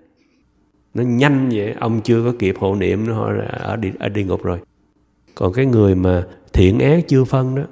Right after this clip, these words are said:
cũng có làm thiện nhiều, cũng có làm ác nhiều, cái người đó mới khó. Nhiều khi nó kéo tới bốn mươi chín ngày lận, nó phân không nổi. Thì thành ra chúng ta niệm Phật một cái là tăng cái thiện cho họ, niệm Phật một câu tăng cái thiện.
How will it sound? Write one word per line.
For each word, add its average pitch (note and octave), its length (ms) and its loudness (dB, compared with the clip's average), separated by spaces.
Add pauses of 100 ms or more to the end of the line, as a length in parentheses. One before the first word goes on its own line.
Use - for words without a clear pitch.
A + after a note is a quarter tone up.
(680)
cũng G2+ 180 -2
có E3+ 140 0
làm F#2+ 220 0
thiện F#2 280 0
nhiều, F2+ 340 2
cũng F#2+ 140 0
có D3+ 140 0
làm A2 180 0
ác D#3+ 220 0
nhiều, F#2 240 4
cái C3 160 0
người F#2 220 2
đó B2 260 2
mới E3 120 -2
khó. D3 320 -6 (720)
Nhiều F#2 140 0
khi A2+ 160 0
nó A#2 160 2
kéo C3+ 220 2
tới C#3+ 120 -2
bốn B2+ 200 0
mươi D3+ 80 0
chín C3 220 -2
ngày F2+ 220 -4
lận, D#2+ 160 -8 (400)
nó A#2 140 -2
phân B2 220 2
không A#2+ 180 0
nổi. G2 300 0 (720)
Thì F#2+ 120 0
thành F#2 220 0
ra A2 120 -2
chúng B2 180 -4
ta A#2 120 -2
niệm F#2 180 -2
Phật F#2+ 220 -4
một G#2 80 -4
cái B2+ 180 -2
là A2 80 -2
tăng G#2+ 260 -4
cái A#2 100 -6
thiện F2 260 -4
cho F#2+ 140 -4
họ, F2+ 120 -2
niệm F2+ 200 -4
Phật G2 220 -6
một G2 100 -6
câu G#2 220 0
tăng G#2+ 160 -4
cái A2+ 100 -4
thiện. F2+ 220 -10